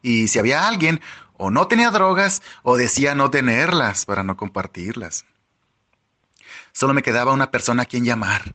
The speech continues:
la mujer que había originado la espiral descendiente en la que se encontraba ahora Mystery.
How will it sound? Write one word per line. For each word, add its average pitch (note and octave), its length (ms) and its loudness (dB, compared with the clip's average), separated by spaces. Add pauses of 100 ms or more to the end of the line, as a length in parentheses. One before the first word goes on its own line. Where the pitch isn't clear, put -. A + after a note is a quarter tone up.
(300)
la A#2+ 220 2
mujer C3 540 0
que D3 100 0
había B2+ 160 2
originado C3 460 2
la C3 120 2
espiral A2+ 680 -2
descendiente D3+ 800 -2
en A2+ 120 0
la G#2+ 120 0
que - 80 -10
se G#2+ 120 -4
encontraba G#2 460 -2
ahora G#2+ 220 2
Mystery. G2+ 880 -4